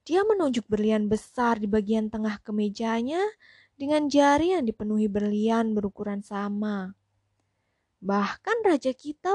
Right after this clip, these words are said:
belum tentu memiliki berlian sebesar itu. Berlian itu terlihat luar biasa, dengan kilau ungu aneh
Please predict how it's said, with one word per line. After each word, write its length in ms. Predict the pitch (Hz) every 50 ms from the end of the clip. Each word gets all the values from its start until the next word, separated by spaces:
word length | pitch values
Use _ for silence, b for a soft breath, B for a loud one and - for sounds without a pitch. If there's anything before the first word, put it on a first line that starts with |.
| 403
belum 240 | 349 320 320 311 311
tentu 320 | - 415 480 539 - 480 320
memiliki 480 | 226 226 226 220 220 214 208 202 220
berlian 400 | 208 208 208 208 214 226 226 226
sebesar 400 | 226 _ _ 226 - - 247 262
itu. 560 | 302 349 381 _ - 427 415 381 294 233 233 _ _ _ _ _ _ _ _ _ _ _ _ _ _ _ _ _ _ _ _ -
Berlian 400 | 196 202 208 214 214 214 208 208
itu 400 | 214 208 208 208 - 277 311 339
terlihat 400 | - 277 226 208 220 202 - -
luar 240 | 208 202 208 208 208
biasa, 800 | 196 196 208 208 208 226 247 240 - - 214 202 196 202 220 247 - _ _ _ _ _ _ _ _ _ _ _ -
dengan 320 | 294 302 311 320 330 330
kilau 320 | 311 320 330 330 330 330 - 320
ungu 240 | 330 330 339 320 -
aneh 480 | - 320 320 330 330 330 339 359 370